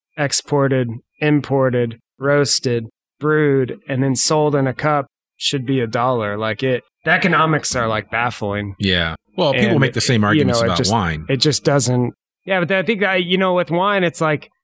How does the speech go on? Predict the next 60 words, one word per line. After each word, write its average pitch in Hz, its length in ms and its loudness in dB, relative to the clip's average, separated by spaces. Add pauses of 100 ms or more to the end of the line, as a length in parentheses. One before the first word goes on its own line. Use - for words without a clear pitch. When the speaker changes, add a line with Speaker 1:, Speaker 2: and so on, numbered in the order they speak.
Speaker 1:
wine's 147 340 0
like 139 180 -2
our 127 220 0
older 123 240 0
brother 117 360 0
of 101 100 -6
coffee, 110 360 -2
right? 104 260 -2
So, - 160 -2
like, 110 160 0
Speaker 2:
Yeah. - 60 -2 (220)
Speaker 1:
we're 143 180 2
always, 135 280 0
like, 127 180 -2
looking 131 260 -2
at 113 140 0
wine 113 300 -2
and 110 80 -2
we're 110 60 -2
like, 113 160 -4
"Yeah, 143 180 2
people 139 300 0
value 123 400 0
wine." 110 480 -2
Like, 120 160 -2
Speaker 2:
Right. 90 120 2
Speaker 1:
they 120 200 2
at 123 120 -4
least - 460 -2 (260)
Speaker 2:
Why 98 120 2
don't 95 140 2
they 92 100 0
value 92 280 2
Speaker 1:
there's, - 180 2
like, 190 180 2
this 185 120 0
Speaker 2:
coffee? 180 80 2
Speaker 1:
understanding, 170 640 2
at 143 140 2
least, 143 200 0
that, 139 200 0
right, 147 300 0
if, 135 200 -6
like, 147 220 -2
when 151 160 2
we, 165 360 0 (300)
like, 156 120 -2
it 180 100 0
blows 180 240 0
people's 147 360 -2
minds 139 380 0
that 120 140 -2
we'll, 120 320 -2 (360)
like, 120 160 -2
we 139 100 2
just 131 220 0
released 123 360 -2
a 117 120 0 (200)
Rare 123 280 0
Varieties 113 440 -2